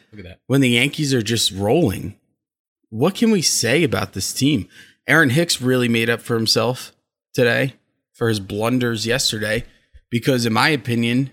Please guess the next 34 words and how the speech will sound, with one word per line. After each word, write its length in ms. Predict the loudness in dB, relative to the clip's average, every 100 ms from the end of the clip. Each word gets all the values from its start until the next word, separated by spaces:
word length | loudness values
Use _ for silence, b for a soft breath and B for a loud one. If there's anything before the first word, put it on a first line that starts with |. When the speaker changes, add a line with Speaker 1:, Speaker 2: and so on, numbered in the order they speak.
| _ 0
Speaker 2:
Aaron 240 | 2 2
Hicks 300 | 2 -2 -2
is 80 | -6
the 100 | -6
reason 240 | -4 -4 -2
why 100 | -2
they 100 | -2
lost 300 | -2 -2 0
that 160 | -2
game. 360 | 0 0 0 -4 _ _ _ _ _ _ _ _ _ _ _
Speaker 1:
Yeah, 100 | 2
Speaker 2:
First 180 | 4 4
Speaker 1:
he 60 | 4
Speaker 2:
of 40 |
all, 60 | 4
Speaker 1:
ran 80 | 6
Speaker 2:
he 40 | 6
Speaker 1:
through 80 | 6
Speaker 2:
ran 160 | 4
through 120 | 4
Speaker 1:
that 40 | 2
Speaker 2:
a 20 |
stop 260 | 2 2 2
Speaker 1:
stop 80 | 2
Speaker 2:
sign, 120 | 2
but 60 | 2
Speaker 1:
sign. 60 |
Speaker 2:
that's 180 | 0 2
not 120 | 4
even 180 | 4 2
what 100 | 2
I'm 180 | 0 2
mad 220 | 2 2
about. 320 | -2 -10 -12